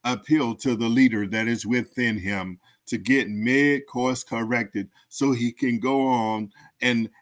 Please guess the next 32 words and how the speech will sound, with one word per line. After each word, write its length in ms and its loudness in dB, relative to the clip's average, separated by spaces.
and 340 0
lead 320 2
the 80 -2
church, 420 -2
'cause 300 -6
Jesus 460 2
had 340 2
to 160 -8
ascend 640 -2
up 220 -4
into 260 -4
heaven, 460 -2
and 100 0
he 140 2
had 320 0
to 100 2
go 280 2
so 240 -2
that 200 -6
the 80 -10
comforter 600 -2
would 200 -4
come. 380 -2
He 180 2
had 400 0
to 100 0
go 380 0
so 220 0
that 260 -6
Peter 320 6
could 220 -2
assume 840 0